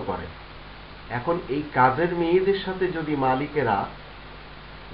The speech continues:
বিবাহ করতে চায়, তাহলে ইসলাম বাধা দিবে কিনা? কোরআনের চার নম্বর সূরা আন-নিসা এর পঁচিশ নম্বর আয়াতে আল্লাহ তাআলা বলেছেন, ومن لم يستطع منكم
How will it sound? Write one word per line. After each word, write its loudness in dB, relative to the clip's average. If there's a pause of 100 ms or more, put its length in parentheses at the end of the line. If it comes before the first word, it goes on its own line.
বিবাহ 2
করতে 4
চায়, 4
তাহলে 0
ইসলাম 0
বাধা -2
দিবে -2
কিনা? -8 (1600)
কোরআনের 6 (100)
চার 8
নম্বর 2 (120)
সূরা 0 (640)
আন-নিসা -2
এর 0 (120)
পঁচিশ -8
নম্বর 0
আয়াতে 0
আল্লাহ -2
তাআলা 0
বলেছেন, -6 (2000)
ومن 10
لم 6
يستطع 0
منكم -2